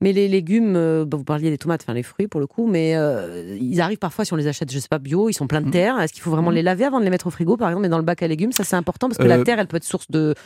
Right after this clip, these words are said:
Speaker 1: de choses pas très propres,
Speaker 2: les
Speaker 1: non ?
Speaker 2: pommes de terre, c'est pas recommandé de les mettre dans le réfrigérateur, vous les mettez
Speaker 1: Hmm.
Speaker 2: à température
Speaker 1: Mais parfois,
Speaker 2: ambiante,
Speaker 1: moi,
Speaker 2: parce
Speaker 1: j'ai des
Speaker 2: que, euh,
Speaker 1: carottes qui sont pleines de terre, donc,
Speaker 2: oui,
Speaker 1: euh,
Speaker 2: alors
Speaker 1: ouais.
Speaker 2: c'est préférable de les laver avant de les, les mettre dans votre réfrigérateur, soit vous les laissez à température ambiante, soit vous les mettez, euh,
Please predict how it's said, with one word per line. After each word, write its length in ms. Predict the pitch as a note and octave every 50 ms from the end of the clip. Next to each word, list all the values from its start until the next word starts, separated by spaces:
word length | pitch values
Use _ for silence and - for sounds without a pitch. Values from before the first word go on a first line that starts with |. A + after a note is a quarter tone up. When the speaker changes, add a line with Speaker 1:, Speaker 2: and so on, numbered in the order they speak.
| - - - - _ _ -
Speaker 1:
de 140 | - C3+ C#3
choses 260 | - - F3 E3 -
pas 140 | - C3+ -
très 160 | - - C#3+
propres, 260 | - G3 B3 - - -
Speaker 2:
les 40 | -
Speaker 1:
non ? 60 | F3+ F#3
Speaker 2:
pommes 160 | E3 D#3+ D3
de 60 | D3+
terre, 220 | D3+ - G3+ G3
c'est 100 | - -
pas 120 | C#3 - E3+
recommandé 480 | D3 D#3 C3+ - D3 C3+ C#3 C#3 D3+ C#3+
de 20 |
les 80 | C3 C3
mettre 200 | B2+ B2 A#2+ A#2
dans 180 | A2+ A2 A2+ A2
le 80 | A2+ A2
réfrigérateur, 600 | G#2 G#2 G#2 - - G#2+ A2 G#2+ A2 - D3 C3+
vous 140 | A#2 - A2
les 80 | G2+ F#2+
mettez 220 | G2 G2 F3+ F3+
Speaker 1:
Hmm. 20 |
Speaker 2:
à 80 | - G2+
température 560 | F2+ - G#2+ - - G2+ F#2+ F#2+ - - A2
Speaker 1:
Mais 60 | D#3
parfois, 80 | D3+ - - A#3
Speaker 2:
ambiante, 20 |
Speaker 1:
moi, 80 | A#3+ A#3
Speaker 2:
parce 60 | - F3+ E3+
Speaker 1:
j'ai 40 | -
des 60 | -
Speaker 2:
que, 80 | -
euh, 20 | F3+
Speaker 1:
carottes 380 | - F#3+ A3 A#3 A3+ - F#3+ D#3+
qui 120 | - E3
sont 140 | - F3+ E3
pleines 160 | - E3 E3
de 100 | D#3+ F3
terre, 260 | - D4+ D4 A3+ F3+
donc, 200 | D#3+ D3 D3+ C#3+ - A#2+
Speaker 2:
oui, 120 | C3+ D#3+
Speaker 1:
euh, 120 | F#3 F#3+ F#3
Speaker 2:
alors 120 | D3+ C3
Speaker 1:
ouais. 60 | F3 D#3
Speaker 2:
c'est 80 | C3
préférable 420 | A#2 - C#3+ C3 - - D3 D3+ C#3+
de 100 | B2+ B2
les 120 | A#2+ A#2+
laver 300 | A#2 A#2 A#2 A#2+ C#3 D3+
avant 180 | C#3 B2 A2+ A#2
de 100 | A2+ A2
les, 280 | G#2+ G#2 G#2 G#2 G#2
les 160 | G#2 G#2+ G#2 G#2
mettre 180 | A#2 A#2 A2+
dans 120 | A2+ A2+ G2+
votre 180 | G2+ G2+ -
réfrigérateur, 760 | - A#2 - - A2 G2+ G2+ F#2 F#2 F2+ - - C#3+ F3+ F3
soit 140 | - - A#2+
vous 120 | G2+ G2+ G2
les 100 | F#2+ F#2
laissez 240 | F#2 F#2 F2+ - A2+
à 60 | F#2+
température 520 | - - F2+ - - F2 E2+ - - -
ambiante, 300 | G2+ F#2+ F#2+ B2+ C#3+ C3+
soit 120 | - - G#2
vous 100 | F#2+ F#2+
les 80 | F#2+ F2+
mettez, 400 | F#2 G#2+ G2+ - - C3 B2+ B2
euh, 580 | A2 G2+ - - - - - - - - -